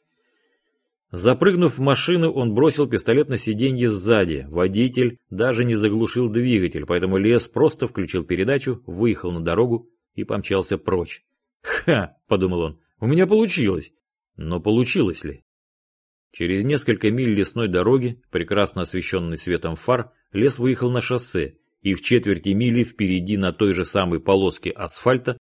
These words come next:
показалась еще одна пара фар. Седан, несущийся быстро, так быстро, как могли ехать только служители закона.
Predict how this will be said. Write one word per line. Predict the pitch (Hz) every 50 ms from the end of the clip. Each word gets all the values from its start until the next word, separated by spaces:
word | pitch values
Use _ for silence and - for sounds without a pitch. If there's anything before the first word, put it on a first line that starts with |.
| _ _ _ -
показалась | 113 107 - 113 110 117 151 151 156 156 135 - 117
еще | 117 101 - - 127 131
одна | 131 117 117 117 104
пара | - - 110 110 117 104
фар. | - - 95 82 73 - - _ _ _ _ _ _ _
Седан, | - - - - 110 107 117 135 147 143 135 131
несущийся | 120 - - 131 123 - - 120 107 - - 107
быстро, | 95 95 120 135 131 - - - 90 85
так | - - 123 131 131 110 101
быстро, | 110 135 131 - - 113 104
как | 113 101
могли | 110 110 107 104 113 113
ехать | 107 107 - - 95 -
только | - 123 123 - 123
служители | - - 104 92 92 90 - 95 90
закона. | 90 90 92 - - 92 87 78 73 73 -